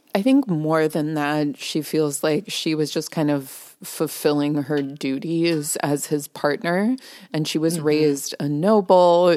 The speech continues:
Speaker 1: She then was switched over to living out of a cart
Speaker 2: Mm-hmm.
Speaker 1: and taking care of all of them, raising the kids while also performing in the show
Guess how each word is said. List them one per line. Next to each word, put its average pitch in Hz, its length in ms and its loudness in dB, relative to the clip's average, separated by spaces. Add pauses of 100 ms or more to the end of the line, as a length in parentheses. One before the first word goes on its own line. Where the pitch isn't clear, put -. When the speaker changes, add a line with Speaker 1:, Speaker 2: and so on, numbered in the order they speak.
Speaker 1:
She 147 460 0
then 147 960 -2
was 147 580 -4
switched - 580 -2
over 151 320 0
to 147 640 0 (300)
living 160 340 2
out 147 120 0
of 139 100 -2
a - 80 -6
cart 202 480 2
Speaker 2:
Mm-hmm. 175 420 -4
Speaker 1:
and 147 460 0
taking 143 360 -6
care 190 280 2
of 170 100 2
all 160 180 2
of 151 120 -2
them, 156 260 -2
raising 160 380 -2
the 151 80 -2
kids 147 440 -2
while 107 120 2
also 165 260 2
performing 156 500 0
in 151 120 0
the 151 140 -2
show 147 600 0